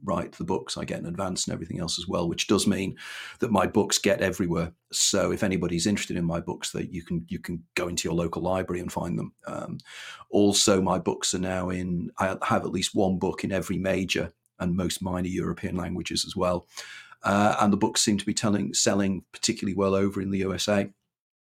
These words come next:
and Canada and across the English-speaking world as well. So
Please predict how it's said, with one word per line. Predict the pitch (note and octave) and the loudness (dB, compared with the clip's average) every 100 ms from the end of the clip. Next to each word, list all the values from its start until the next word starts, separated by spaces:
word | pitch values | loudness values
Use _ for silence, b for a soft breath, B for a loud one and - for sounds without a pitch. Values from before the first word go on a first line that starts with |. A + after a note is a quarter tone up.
| - G#2+ | -8 -6
and | |
Canada | - A#2 G#2+ A2 A2 G#2+ | 0 2 4 4 0 -2
and | G2 G2+ | -2 -2
across | G2+ G#2 F#2+ | -2 -4 -2
the | G2 | 0
English-speaking | F#2+ G2 - G2+ G#2 | 0 -2 -2 -4 -4
world | A2 A#2 | -2 -4
as | F#2 | -4
well. | G#2 G2+ B B B _ _ | -6 -6 B B B _ _
So | - D#3 D3 D3 D3 D3+ | 4 8 10 10 6 4